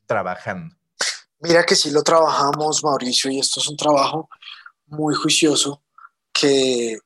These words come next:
Speaker 2: venimos haciendo desde hace un buen tiempo. Yo particularmente tuve, tuve la posibilidad de,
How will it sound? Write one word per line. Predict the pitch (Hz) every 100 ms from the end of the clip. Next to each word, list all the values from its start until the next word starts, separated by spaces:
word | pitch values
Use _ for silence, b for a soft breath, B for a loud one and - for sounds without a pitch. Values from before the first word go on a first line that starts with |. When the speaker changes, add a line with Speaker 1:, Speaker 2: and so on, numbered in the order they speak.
| _
Speaker 2:
venimos | 139 131 127 131
haciendo | 151 - 127 - 120 123 _ _ _ _
desde | 147 135 131
hace | 120
un | -
buen | 139 139
tiempo. | 143 120 _ 139 _ -
Yo | 127
particularmente | - 127 - 135 123 113 117 _
tuve, | - 135 127 139 131 -
tuve | 131 131
la | 143
posibilidad | - 127 131 117 117 110 110
de, | 120 123 127